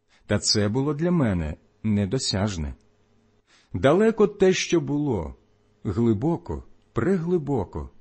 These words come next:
Хто його знайде? Я звернувся моїм серцем до того, щоб довідатись, вислідити і розшукати мудрість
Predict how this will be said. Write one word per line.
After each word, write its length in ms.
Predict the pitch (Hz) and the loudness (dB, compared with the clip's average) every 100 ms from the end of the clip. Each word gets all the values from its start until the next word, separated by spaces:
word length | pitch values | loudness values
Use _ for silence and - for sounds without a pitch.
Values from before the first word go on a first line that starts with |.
| - _ _ _ _ | -20 _ _ _ _
Хто 460 | - - 131 185 | -20 -6 2 4
його 300 | 202 196 175 | 4 2 0
знайде? 600 | 156 165 170 156 123 80 69 _ _ _ _ _ _ _ _ _ _ _ _ _ _ _ _ _ _ _ _ - | -2 0 0 0 -2 -2 -8 _ _ _ _ _ _ _ _ _ _ _ _ _ _ _ _ _ _ _ _ -4
Я 200 | 95 143 | 2 2
звернувся 680 | 123 147 160 202 196 - 156 | 2 2 4 4 2 2 2
моїм 300 | 151 147 143 | 2 0 0
серцем 680 | - 175 165 - 151 139 | 0 0 -2 -2 0 0
до 100 | 117 | 0
того, 500 | 107 170 143 92 87 - | 0 0 0 -2 -4 -6
щоб 340 | - 143 110 | -4 -2 -2
довідатись, 840 | 87 80 151 139 131 139 131 - - _ | -2 0 0 -2 -4 -6 -6 -8 -12 _
вислідити 1040 | 92 73 123 156 - 165 156 165 170 165 - - | -8 0 0 0 -2 -2 0 0 0 -2 -4 -4
і 200 | 156 170 | 2 4
розшукати 840 | 151 147 - 156 135 185 180 180 151 | 4 0 -2 -4 -2 -2 -2 0 0
мудрість 840 | 135 175 196 170 175 - - | 2 2 2 2 0 -4 -12